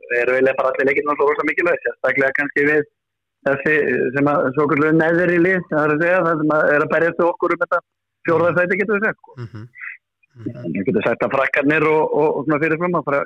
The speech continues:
Speaker 1: frakkarnir og Flensburg séu tvö sterkustu liðin.
Speaker 2: Já, já, þau mætast einmitt í kvöld.
Speaker 1: Já.
Speaker 2: Í Flensburg, Flensburg og Bach. Hanna,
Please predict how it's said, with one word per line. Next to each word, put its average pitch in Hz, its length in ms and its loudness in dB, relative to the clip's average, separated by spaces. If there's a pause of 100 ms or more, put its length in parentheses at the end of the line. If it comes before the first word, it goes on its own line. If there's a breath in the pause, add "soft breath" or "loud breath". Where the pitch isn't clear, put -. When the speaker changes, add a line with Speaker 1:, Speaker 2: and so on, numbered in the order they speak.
Speaker 1:
frakkarnir 147 400 -4
og 143 60 -18
Flensburg - 320 -8
séu 160 140 0
tvö 160 180 -2
sterkustu 175 360 -2
liðin. 196 220 -2 (180)
Speaker 2:
Já, 147 200 -2 (580)
já, 123 140 -8
þau 160 180 -4
mætast 175 400 -4
einmitt 147 400 -6 (120)
í 156 160 -12
kvöld. 196 360 -2 (1160)
Speaker 1:
Já. 143 100 2 (200)
Speaker 2:
Í 180 160 -4
Flensburg, 220 540 -2
Flensburg 180 560 -2
og 175 380 0
Bach. 226 340 -2 (520 loud breath)
Hanna, 147 360 -6